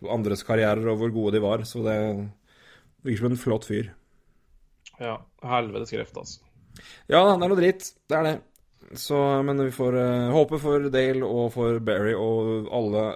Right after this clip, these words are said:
Speaker 1: øvrige rundt han, så at det her går bra. Men, eh, det er i hvert fall noe som er verdt å følge med på, og det kan vel hende at, eh, det her er noe også. Vi får se da, om det,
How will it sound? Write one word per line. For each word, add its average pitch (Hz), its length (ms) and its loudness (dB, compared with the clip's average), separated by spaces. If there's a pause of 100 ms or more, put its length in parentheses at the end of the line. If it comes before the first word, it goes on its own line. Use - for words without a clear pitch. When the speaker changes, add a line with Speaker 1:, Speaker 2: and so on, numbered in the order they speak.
Speaker 1:
øvrige 101 500 -2
rundt 101 300 -6
han, 175 220 -4 (100)
så 117 160 -8
at - 100 -10
det 104 120 -4
her 98 200 -4
går 101 160 -2
bra. 92 200 -4 (100)
Men, 107 260 -6
eh, 104 360 -2
det - 640 -20
er 113 40 -10
i 107 40 -2
hvert - 80 -10
fall 107 120 -6
noe 95 120 -6
som 104 120 -6
er 95 60 -6
verdt - 160 -12
å - 40 -18
følge 98 320 -4
med 101 360 -4
på, 110 300 0
og 98 280 -10
det 101 140 -2 (1300)
kan 104 260 -2
vel 107 180 -2
hende 104 380 -2
at, 101 440 -8
eh, 98 420 -2 (160)
det 104 180 -10
her 98 220 -6
er - 20 -6
noe 98 300 -6 (160)
også. 98 240 -12 (240)
Vi 123 100 -12
får 143 160 -4
se 151 100 4
da, 127 140 -2
om 107 200 -6
det, 107 120 -2